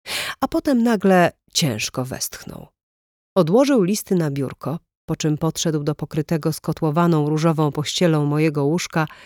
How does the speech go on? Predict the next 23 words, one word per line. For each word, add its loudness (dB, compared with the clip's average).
i 0
usiadł 2
na -2
nim -2
ciężko. -10
Miał 2
wtedy 4
sześćdziesiąt 0
pięć -6
lat. -12
Szczupły, 4
siwowłosy 2
genetyk, 2
który 2
przypuszczalnie 0
myślał, 0
że 4
jest 2
na 0
to 0
wszystko 0
za 4
stary. -2